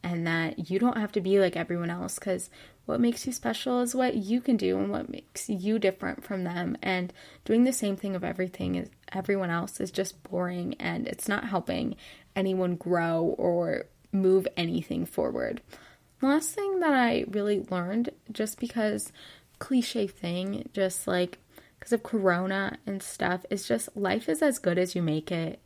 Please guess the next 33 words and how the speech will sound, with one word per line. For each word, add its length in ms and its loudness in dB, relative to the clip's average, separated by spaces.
'Cause, 120 -10
I 40 2
mean, 200 4
this 240 0
year 140 6
we 160 2
were 160 2
all 160 4
thrown 560 -2
into 540 -4
a 140 0
really 520 -2
hard, 560 0
difficult, 520 -2
new 720 2
circumstance 920 -6
of 140 -10
just 240 -8
being 280 -4
isolated 560 0
from 160 -4
our 140 -4
friends, 520 -6
not 200 -6
being 260 -2
able 200 -6
to 120 -16
go 200 -2
out, 320 -2
having 360 -6
to 220 -2
be 220 -2
afar. 560 -2